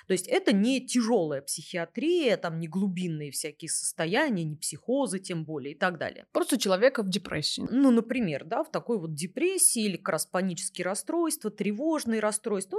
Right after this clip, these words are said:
Speaker 1: ну, примерно такой набор. И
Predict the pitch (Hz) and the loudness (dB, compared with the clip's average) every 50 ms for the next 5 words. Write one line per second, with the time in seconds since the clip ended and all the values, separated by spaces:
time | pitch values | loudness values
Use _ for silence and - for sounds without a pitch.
0 | 466 480 453 247 233 208 214 247 240 214 190 165 - 180 185 - - 160 131 104 | -4 -4 -2 0 2 2 2 2 0 0 -4 -2 -2 -4 -6 -4 -6 -6 -6 -6
1 | _ _ _ _ _ - - - - _ - 175 185 180 156 - 60 - _ _ | _ _ _ _ _ -20 -20 -20 -18 _ -2 -2 -2 -2 -2 -6 -10 -12 _ _
2 | _ _ - - - - - - - - _ _ - 196 202 202 202 196 190 185 | _ _ -20 -20 -18 -18 -18 -18 -20 -20 _ _ -4 -2 0 0 0 0 2 2
3 | 180 - | 2 2